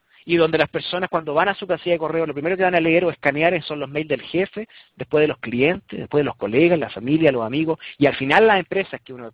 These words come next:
puede tener algún tipo de relación. Además que no tengo tiempo y no quiero pensar. Para mí Internet es algo instantáneo que quiero hacerlo ahora. Entonces no hay nada más mentiroso que guardar un email para leerlo después. Necesito en el fondo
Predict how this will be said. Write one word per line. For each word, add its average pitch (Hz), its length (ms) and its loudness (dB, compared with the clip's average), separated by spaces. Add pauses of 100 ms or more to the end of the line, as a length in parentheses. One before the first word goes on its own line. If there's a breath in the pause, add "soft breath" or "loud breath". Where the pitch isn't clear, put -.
puede 123 200 -8
tener 120 140 -8
algún 120 200 -10
tipo 113 200 -14
de - 80 -12
relación. 120 360 -10 (1120 loud breath)
Además 135 320 4
que 147 120 -6
no 127 80 -8
tengo 127 220 -8
tiempo 151 300 -6
y 147 40 -6
no 123 80 -10
quiero 123 160 -8
pensar. 113 400 0
Para 113 200 -4
mí 127 140 -6
Internet 120 460 -4
es 107 240 -8
algo 113 340 -6
instantáneo 113 840 -2
que 104 100 -18
quiero 110 200 -10
hacerlo 107 680 -10
ahora. 110 520 0 (1120)
Entonces 113 260 -14
no 113 60 -4
hay 110 80 -4
nada 127 180 4
más 127 140 2
mentiroso 120 420 -4
que 139 80 -4
guardar 117 240 0
un 113 100 -6
email 117 220 -2
para 104 160 -4
leerlo 104 340 0
después. 165 360 4 (1080 loud breath)
Necesito 131 580 2
en 143 80 2
el 127 80 -2
fondo 180 640 0